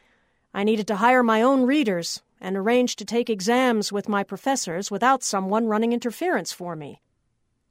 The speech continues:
College is where one is supposed to grow up, and that experience, along with all the other good and bad experiences of living on campus, certainly helped teach me what it meant to be an independent blind adult.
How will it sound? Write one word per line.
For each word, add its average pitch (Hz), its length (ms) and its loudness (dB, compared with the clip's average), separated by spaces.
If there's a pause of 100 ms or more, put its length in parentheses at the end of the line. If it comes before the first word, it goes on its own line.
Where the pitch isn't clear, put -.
College 285 520 4
is 247 200 4
where 240 200 4
one 277 200 2
is 330 100 0
supposed 269 400 -2
to 233 60 0
grow 269 340 4
up, 285 320 2 (160)
and 208 240 -2
that 311 160 4
experience, 254 880 -2 (100)
along 202 380 -2
with 202 140 -4
all 220 160 2
the 196 160 0
other 240 240 2
good 196 360 2
and 220 280 2
bad 175 260 2
experiences 185 840 -4
of 156 120 -6
living 208 260 0
on 165 120 -4
campus, 269 540 -4 (520)
certainly 381 500 2
helped 311 320 0
teach - 360 -4
me 185 160 -4
what 220 180 2
it 233 120 -4
meant 247 360 -2
to - 120 -10
be 180 180 -4
an 165 140 -8
independent 233 800 -2
blind 202 360 0
adult. 208 520 0